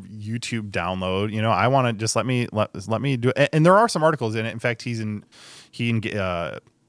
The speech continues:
he, uh, acknowledged it a couple years ago, but the fact is, is I am in a vast minority because most people have never heard it, don't give a shit. Like, there's no,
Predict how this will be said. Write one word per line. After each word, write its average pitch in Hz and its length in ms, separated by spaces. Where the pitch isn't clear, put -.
he, 101 280
uh, 85 160
acknowledged 110 380
it 101 40
a 104 40
couple 104 200
years 117 220
ago, 104 100
but 110 120
the 123 40
fact 143 300
is, 117 160
is 107 140
I 113 200
am 110 160
in 107 220
a 101 60
vast 98 260
minority 95 400
because 90 460
most 101 260
people 98 180
have 92 80
never 92 300
heard 98 240
it, 90 160
don't 98 300
give 95 180
a 90 60
shit. 85 340
Like, 90 140
there's 98 180
no, 95 320